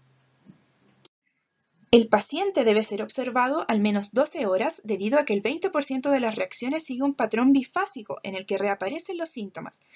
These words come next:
La administración tardía de adrenalina es el factor de riesgo más importante para el desarrollo de la respuesta bifásica.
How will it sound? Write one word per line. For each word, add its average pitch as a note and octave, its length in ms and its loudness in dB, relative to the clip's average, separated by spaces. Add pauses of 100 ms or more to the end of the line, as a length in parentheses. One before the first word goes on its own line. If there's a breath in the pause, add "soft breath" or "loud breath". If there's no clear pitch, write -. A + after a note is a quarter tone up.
(240 loud breath)
La G3 100 -2
administración F#3+ 580 -8
tardía C#4 340 0
de C#4+ 60 0
adrenalina C#4+ 640 -2
es B3 120 -8
el A#3+ 120 -14
factor A#3 340 -4
de A#3 80 0
riesgo A3 320 -4
más C4 240 -2
importante C#4 600 -4
para A#3 160 -2
el F#3 60 -6
desarrollo F#3 540 -6
de C4 80 0
la G#3 100 -2
respuesta A3+ 460 -4
bifásica. - 580 -4